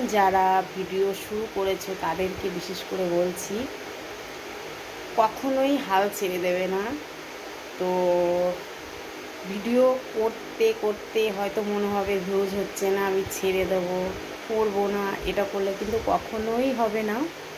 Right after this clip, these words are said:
আমারও এরকম প্রথমে মনে হয়েছিল। তো এখন যতটাই হয়েছে, আমার তিন হাজার, সাড়ে তিন হাজার মতন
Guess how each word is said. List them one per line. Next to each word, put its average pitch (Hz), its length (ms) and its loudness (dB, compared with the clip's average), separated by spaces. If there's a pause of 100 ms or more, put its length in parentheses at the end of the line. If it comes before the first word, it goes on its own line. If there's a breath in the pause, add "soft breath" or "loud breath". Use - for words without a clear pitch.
(300)
আমারও 226 320 4
এরকম 214 420 2
প্রথমে 202 320 -4 (100)
মনে 202 240 0
হয়েছিল। 196 340 2 (200)
তো 190 100 2 (480)
এখন 220 280 2 (160)
যতটাই 254 520 4
হয়েছে, 254 420 2 (840)
আমার 214 400 2 (220)
তিন 233 220 2
হাজার, 220 380 0
সাড়ে 220 200 4 (100)
তিন 240 180 2
হাজার 240 240 4
মতন 240 460 0